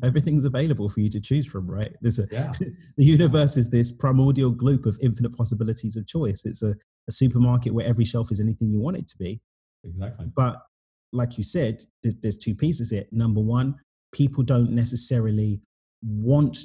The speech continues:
Speaker 1: to put in the work that is required in order to shift the choices that you're making about what you put,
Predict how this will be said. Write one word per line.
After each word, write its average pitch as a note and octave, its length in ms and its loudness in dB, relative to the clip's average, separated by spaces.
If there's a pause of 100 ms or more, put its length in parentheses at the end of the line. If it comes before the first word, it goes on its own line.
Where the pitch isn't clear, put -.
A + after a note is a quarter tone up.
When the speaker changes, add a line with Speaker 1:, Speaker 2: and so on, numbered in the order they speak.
(180)
Speaker 1:
to B2+ 100 0
put - 320 -6
in A2+ 140 2
the G#2+ 80 2
work G#2 400 -2 (280)
that G#2 420 -2 (160)
is A2 180 2
required A2 480 0
in G#2+ 100 2
order A2 180 0
to - 140 -6
shift - 540 -4 (100)
the A#2 80 0
choices G#2+ 380 -2
that - 80 -4
you're G#2+ 100 2
making G2 320 0
about G#2 220 -2
what G2+ 120 -4
you A2+ 60 -2
put, - 180 -6